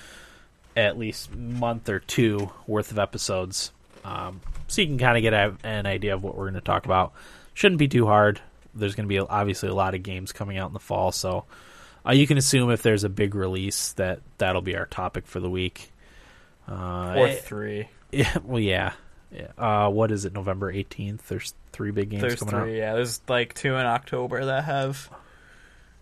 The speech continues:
Speaker 2: <sighs> I'm gonna hate my life. My bank account's gonna
Speaker 1: Yeah.
Speaker 2: hate.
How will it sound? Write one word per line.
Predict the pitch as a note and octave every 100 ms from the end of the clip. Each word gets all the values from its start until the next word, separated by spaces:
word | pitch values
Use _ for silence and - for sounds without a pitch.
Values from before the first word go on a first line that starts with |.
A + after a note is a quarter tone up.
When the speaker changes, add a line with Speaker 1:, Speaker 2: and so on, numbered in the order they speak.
| - _
Speaker 2:
<sighs> | - E3 C#3 - - -
I'm | C3+ C3 A#2+
gonna | A2+
hate | B2 A2
my | G#2+ A2+
life. | A#2 A#2+ - - - _ _ _ _ _ - - _
My | B2
bank | C3+ E3 C#3
account's | C3 C3+ A#2 -
gonna | B2 A#2
Speaker 1:
Yeah. | G#2+
Speaker 2:
hate. | A#2 A2+